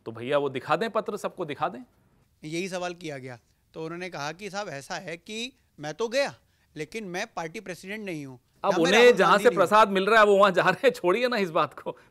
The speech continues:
Speaker 1: मंदिर जाने से किसी ने किसी को नहीं
Speaker 2: अगर
Speaker 1: रोका।
Speaker 2: जब वो जा रहे थे तो आपने उनसे कोई बात करी?
Speaker 1: क्यों
Speaker 2: क्योंकि
Speaker 1: करें?
Speaker 2: कोई बात नहीं।
Speaker 1: नहीं, क्यों करें?
Speaker 2: अच्छा, एक जो बिट्रे की बात आती है वो लगा कि पप्पू यादव के साथ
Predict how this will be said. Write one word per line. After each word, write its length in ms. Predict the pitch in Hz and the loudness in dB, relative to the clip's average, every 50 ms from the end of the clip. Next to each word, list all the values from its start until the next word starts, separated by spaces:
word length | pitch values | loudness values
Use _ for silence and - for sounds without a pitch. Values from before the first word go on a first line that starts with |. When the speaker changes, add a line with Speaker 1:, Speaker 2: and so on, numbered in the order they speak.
| - | -4
Speaker 1:
मंदिर 280 | 139 151 180 202 240 214 | -2 0 2 2 4 6
जाने 240 | 202 202 196 220 190 | 6 4 4 4 0
से 100 | 190 202 | 0 -2
किसी 240 | 202 196 156 180 196 | -2 -2 -4 -4 -4
ने 120 | 190 185 | -4 -4
किसी 220 | 185 170 131 165 | -4 -4 -4 0
को 100 | 151 151 | 0 0
नहीं 120 | 147 131 120 | 0 0 0
Speaker 2:
अगर 100 | 110 101 | -2 -4
Speaker 1:
रोका। 120 | - 90 | -4 -6
Speaker 2:
जब 120 | - 247 - | -10 -10 -10
वो 80 | - | -12
जा 200 | 190 180 175 170 185 | -12 -10 -10 -10 -10
रहे 100 | 208 208 | -10 -12
थे 100 | 233 233 | -16 -16
तो 120 | 240 240 | -14 -12
आपने 560 | 214 196 190 185 208 208 208 214 214 220 214 214 _ _ | -10 -10 -12 -12 -16 -18 -16 -16 -16 -16 -18 -20 _ _
उनसे 200 | 175 170 170 202 | -20 -20 -18 -18
कोई 100 | 208 214 | -18 -16
बात 260 | 156 147 143 151 - - | -14 -14 -14 -14 -16 -18
करी? 100 | - 180 | -20 -20
Speaker 1:
क्यों 180 | 294 294 - 247 | -20 -20 -12 -4
Speaker 2:
क्योंकि 160 | 220 233 233 | -2 -2 0
Speaker 1:
करें? 320 | 226 220 202 202 202 196 202 _ _ _ _ _ _ _ _ | 0 -2 -2 -2 -4 -6 -10 _ _ _ _ _ _ _ _
Speaker 2:
कोई 100 | 185 185 | -18 -16
बात 180 | 170 147 139 - | -16 -16 -18 -18
नहीं। 80 | 123 120 - | -20 -16 -14
Speaker 1:
नहीं, 120 | - 202 | -14 -12
क्यों 160 | - - - | -10 -12 -12
करें? 180 | 208 - - 190 | -10 -12 -14 -16
Speaker 2:
अच्छा, 600 | 196 _ _ _ _ _ _ _ _ _ - 240 | -16 _ _ _ _ _ _ _ _ _ -16 -14
एक 340 | - 247 226 240 262 247 208 | -12 -10 -10 -10 -10 -12 -12
जो 220 | 220 240 254 254 233 | -12 -12 -10 -10 -10
बिट्रे 440 | 175 185 175 _ - 226 240 240 | -12 -14 -14 _ -10 -10 -10 -10
की 140 | 214 226 240 | -10 -14 -14
बात 260 | 208 202 202 196 196 | -10 -8 -8 -8 -8
आती 280 | 185 175 - - 196 202 | -12 -14 -14 -14 -12 -12
है 100 | 208 214 | -10 -12
वो 300 | 208 185 196 202 208 208 | -12 -14 -14 -12 -12 -12
लगा 320 | 196 180 165 160 160 180 214 - _ _ _ | -12 -12 -12 -12 -12 -12 -14 -16 _ _ _
कि 340 | - 202 208 226 240 254 _ _ _ _ _ _ - | -20 -18 -16 -16 -16 -18 _ _ _ _ _ _ -14
पप्पू 280 | 180 175 _ - 240 | -14 -14 _ -14 -10
यादव 240 | 233 202 208 214 214 | -10 -10 -10 -12 -14
के 80 | 208 208 | -14 -16
साथ 100 | 226 | -16